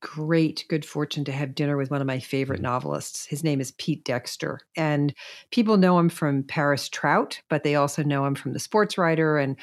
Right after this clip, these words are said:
Speaker 1: a bunch of other wonderful, wonderful novels. And I was just absolutely thrilled to be invited to introduce him on a stage and,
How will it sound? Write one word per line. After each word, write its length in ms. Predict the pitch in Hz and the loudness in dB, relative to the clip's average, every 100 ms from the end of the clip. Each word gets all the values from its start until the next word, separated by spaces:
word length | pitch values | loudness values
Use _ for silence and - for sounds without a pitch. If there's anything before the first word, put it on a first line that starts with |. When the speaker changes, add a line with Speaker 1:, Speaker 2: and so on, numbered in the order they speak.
| - - - | -14 -10 -4
Speaker 1:
a 80 | |
bunch 340 | 165 202 214 190 | 2 4 4 4
of 120 | 160 | 4
other 320 | 147 147 143 | 4 4 2
wonderful, 760 | 147 143 170 180 156 139 147 143 | 0 2 4 6 4 2 -4 0
wonderful 480 | 143 143 135 - | 0 0 -2 -6
novels. 280 | 135 131 - | -4 -2 -2
And 80 | 151 | 0
I 80 | 165 | 4
was 220 | 170 160 - _ | 4 4 0 _
just 640 | - 175 151 143 - - - _ _ - - _ _ _ | -4 0 0 -2 -10 -14 -18 _ _ -20 -20 _ _ _
absolutely 680 | 175 175 170 - 175 160 151 | 2 2 2 0 2 2 0
thrilled 300 | - 156 147 | -2 0 0
to 100 | 143 | 0
be 80 | 147 | -2
invited 360 | 143 139 131 135 | 0 0 0 -2
to 120 | - | -2
introduce 380 | 135 135 151 160 | -4 -2 -2 -2
him 120 | 135 - | -4 -4
on 120 | 139 | -4
a 40 | |
stage 480 | 143 - 233 190 - - | -4 -2 0 0 -2 -2
and, 180 | 151 | -2